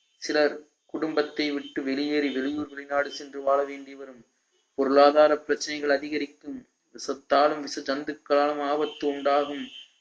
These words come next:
கெட்டவர்களின் தொடர்புக்கு இடம் தரலாகாது. நேரான பாதையில் செல்வதன் மூலம்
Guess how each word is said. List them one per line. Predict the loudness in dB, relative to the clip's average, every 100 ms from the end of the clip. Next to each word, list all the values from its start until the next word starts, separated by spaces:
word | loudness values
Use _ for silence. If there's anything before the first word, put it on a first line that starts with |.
| _ -4
கெட்டவர்களின் | 0 2 4 2 0 0
தொடர்புக்கு | 0 0 -4 -6 -4
இடம் | -2 0
தரலாகாது. | 2 4 4 2 2 2 0 -4 -10 _ -14
நேரான | -4 0 0 -2 -4
பாதையில் | 0 0 0 -6 -8
செல்வதன் | -4 -2 -2 -4
மூலம் | -4 -4 -6